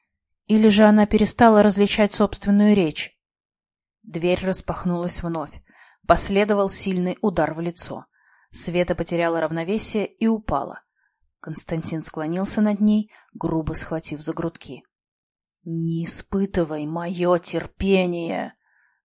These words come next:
прошипел он ей прямо в лицо, обдав странной смесью мятной жвачки и лимонной кислинки. После отпустил и ушёл,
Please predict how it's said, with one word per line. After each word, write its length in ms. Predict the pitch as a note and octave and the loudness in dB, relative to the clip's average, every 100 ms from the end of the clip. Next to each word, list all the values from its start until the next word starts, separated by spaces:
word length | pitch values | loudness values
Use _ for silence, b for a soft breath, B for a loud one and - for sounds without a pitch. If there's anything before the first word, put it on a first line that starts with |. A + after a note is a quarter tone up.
| _ | _
прошипел 560 | - D#3 - E3+ D#3+ D3+ | -12 -8 -8 -6 -6 -6
он 80 | D3 | -6
ей 180 | D3 D3 | -10 -10
прямо 420 | - D#3 C#3 C3+ | -8 -8 -8 -12
в 60 | |
лицо, 440 | C3 - - G#3+ A3+ B B | -14 -8 -2 -2 -4 B B
обдав 440 | - F3+ E3+ F3+ E3+ | -4 -2 2 2 2
странной 480 | - G#3+ F3 D#3 | -2 -2 -2 -4
смесью 480 | D3+ - E3 D#3 D#3 | -6 -4 -4 -6 -8
мятной 380 | D3+ D#3+ - C#3+ | -8 -8 -8 -12
жвачки 500 | C#3+ D#3+ G#3 - - | -6 -6 -6 -8 -14
и 260 | - - A3+ | -14 -6 -2
лимонной 500 | G#3 E3+ D3+ D3 D3+ | -2 -2 -4 -10 -10
кислинки. 640 | E3+ - D3+ C#3 - - _ _ _ _ _ _ _ _ _ _ _ | -8 -10 -10 -16 -18 -20 _ _ _ _ _ _ _ _ _ _ _
После 500 | - E3 G3 - A3 - - | -8 -6 -6 -6 -10 -12 -6
отпустил 640 | G3+ - G3+ - - E3+ | -6 -4 -8 -6 -6 -6
и 200 | - E3+ | -8 -14
ушёл, 560 | D#3 - - G#3+ A#3 | -12 -10 -6 -4 -6